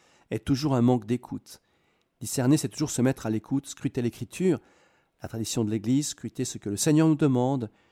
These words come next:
juger les choses selon Dieu, de son point de vue, à la lumière de sa loi d'amour. Donc on a évoqué ceci, Marie retenait tous ces événements dans son cœur, elle les méditait avec amour. En Éphésiens cinq, huit,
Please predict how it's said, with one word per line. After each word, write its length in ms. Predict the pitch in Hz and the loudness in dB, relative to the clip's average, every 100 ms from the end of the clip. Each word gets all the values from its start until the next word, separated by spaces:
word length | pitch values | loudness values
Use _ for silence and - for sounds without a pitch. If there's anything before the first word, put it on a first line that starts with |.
| _ _ _ _ | _ _ _ _
juger 180 | - 120 | -6 -2
les 80 | 117 | -2
choses 280 | - 135 | 0 -2
selon 340 | 135 - 101 98 | -2 -4 -2 -4
Dieu, 340 | 95 104 107 - _ _ _ _ _ _ _ _ _ _ | -4 -6 -6 -10 _ _ _ _ _ _ _ _ _ _
de 60 | |
son 180 | 107 120 | -6 -6
point 220 | 101 117 | -4 -4
de 80 | 113 | -2
vue, 280 | 110 101 95 _ _ _ _ _ - | -4 -8 -10 _ _ _ _ _ -6
à 100 | 101 | -2
la 60 | |
lumière 880 | 107 101 107 107 120 131 107 98 98 - | 0 0 0 2 2 2 2 0 -6 -12
de 180 | 113 110 | -10 -8
sa 200 | - 104 | -8 -8
loi 180 | 101 101 | -6 -6
d'amour. 520 | 95 95 95 117 _ _ _ _ _ _ _ _ | -6 -8 -10 -18 _ _ _ _ _ _ _ _
Donc 160 | 123 110 | -10 -4
on 60 | 120 | -2
a 80 | |
évoqué 260 | 117 113 135 | -2 -2 -2
ceci, 320 | - 135 - | -2 -4 0
Marie 240 | 139 123 120 | 0 0 -4
retenait 240 | 110 113 | -2 -4
tous 200 | - 214 | -2 -4
ces 220 | - 113 | -4 -4
événements 300 | 113 113 123 | -2 0 0
dans 140 | 104 98 | -4 -8
son 200 | 98 98 | -10 -10
cœur, 500 | - 127 113 117 151 _ _ _ - | -4 -2 -2 -6 -8 _ _ _ -10
elle 120 | 104 | -6
les 80 | 101 | -4
méditait 420 | 110 139 - 107 | -4 -4 -6 -6
avec 280 | 101 101 110 | -6 -6 -6
amour. 420 | 107 98 98 - _ _ _ _ _ _ _ | -6 -6 -10 -18 _ _ _ _ _ _ _
En 160 | 117 139 | 0 2
Éphésiens 460 | 180 175 147 214 180 | 4 2 2 0 0
cinq, 440 | - 185 185 - | 0 0 -2 -6
huit, 260 | 120 147 | -10 -10